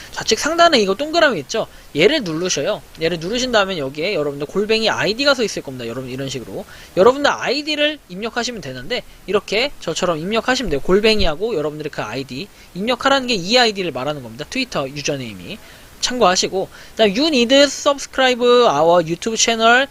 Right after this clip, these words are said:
to count, 아, continue." 이렇게 돼 있는데 유튜브 채널 아까 구독했죠?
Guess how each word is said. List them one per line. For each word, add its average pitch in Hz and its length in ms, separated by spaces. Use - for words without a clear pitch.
to 262 340
count, 262 460
아, 151 180
continue." 214 520
이렇게 143 180
돼 135 100
있는데 139 360
유튜브 302 280
채널 339 300
아까 175 180
구독했죠? 240 640